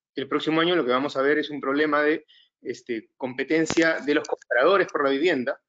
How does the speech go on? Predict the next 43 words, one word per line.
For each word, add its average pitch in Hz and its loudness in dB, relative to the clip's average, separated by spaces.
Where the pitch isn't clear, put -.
eh, 127 -8
mucha 143 -2
presión 156 0
de 151 4
demanda, 156 2
poca 160 2
oferta, 190 2
Y 139 0
ahí 170 0
perdemos 180 -2
no 196 0
solamente 214 0
en 147 -6
precio, 185 0
porque 131 -10
lamentablemente 196 0
estamos 202 -6
discutiendo, 170 -2
y, 139 -6
y, 135 -12
y - -16
creo 156 2
que 160 0
también 156 -2
es 170 -6
un 165 -4
buen 170 0
momento 165 -2
para 131 -2
hacer 147 -4
otra 156 -2
discusión, 143 -2
estamos 160 -4
discutiendo 170 -4
siempre 202 0
del 135 -2
precio 156 -2
de 131 4
la - 2
vivienda. 143 0
Y 156 0
la 139 4
discusión 170 -2